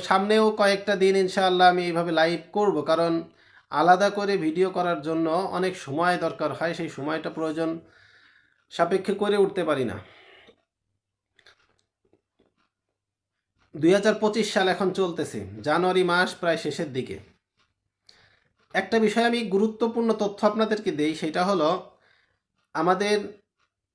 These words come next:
বর্তমান যে সময়গুলো চলতেছে, এর মধ্যে একটা পিরিয়ড ছিল হলো করোনার পূর্বের সময়, করোনার পরের সময়।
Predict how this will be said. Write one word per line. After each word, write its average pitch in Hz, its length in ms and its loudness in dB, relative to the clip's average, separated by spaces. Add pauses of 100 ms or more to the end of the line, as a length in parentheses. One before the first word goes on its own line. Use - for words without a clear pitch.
(160)
বর্তমান 160 640 2
যে 220 60 2 (100)
সময়গুলো 202 400 2 (100)
চলতেছে, 202 420 0
এর 185 100 -4
মধ্যে 202 180 -2 (180)
একটা 185 320 -2
পিরিয়ড 202 400 0
ছিল 233 120 -6 (140)
হলো 165 180 0 (480)
করোনার 196 500 2
পূর্বের 202 420 2
সময়, 220 280 -2 (400)
করোনার 185 440 2
পরের 185 320 0
সময়। 120 280 -8